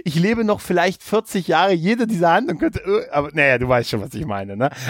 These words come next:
Also, es ist universell schon ein bisschen schwierig, ne? Ah, naja, auf jeden Fall, ähm, ge-, sagt er, er muss ja noch was erledigen, ne? Er hat ja noch eine Aufgabe halt, ne? Und macht sich auf den Weg zu Data. Währenddessen ist die Phoenix am Starten. Und ich habe mich gefragt,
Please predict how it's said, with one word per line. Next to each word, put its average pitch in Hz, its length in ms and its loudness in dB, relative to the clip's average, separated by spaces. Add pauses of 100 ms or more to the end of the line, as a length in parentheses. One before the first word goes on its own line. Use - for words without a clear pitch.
Also, 160 180 4
es 175 100 0
ist 185 140 -10
universell 170 580 2
schon 190 180 -2
ein 165 60 -6
bisschen 165 320 -4
schwierig, 123 500 -2
ne? 139 160 2 (600)
Ah, 139 240 2 (160)
naja, 127 240 -8
auf 135 120 -8
jeden 180 180 -4
Fall, 165 300 2 (140)
ähm, 143 320 2 (260)
ge-, 143 460 -2
sagt 143 240 0
er, 151 100 4
er 160 120 2
muss 180 160 -4
ja 165 100 4
noch 151 160 0
was 147 140 2
erledigen, 110 420 2
ne? 156 160 2
Er 143 120 4
hat 151 120 0
ja 151 80 4
noch 139 140 0
eine 131 140 2
Aufgabe 95 520 -4
halt, 87 220 -10
ne? 120 80 -4
Und 131 100 -4
macht 135 220 -4
sich 143 120 0
auf 127 80 4
den 117 100 -6
Weg 123 140 -4
zu - 140 -16
Data. 165 340 0 (360)
Währenddessen 190 460 2
ist 180 120 -6
die 139 80 -8
Phoenix 202 380 -2
am 208 100 0
Starten. 208 460 0 (340)
Und 143 80 -2
ich 135 100 -4
habe 208 160 4
mich 208 200 -8
gefragt, 156 480 0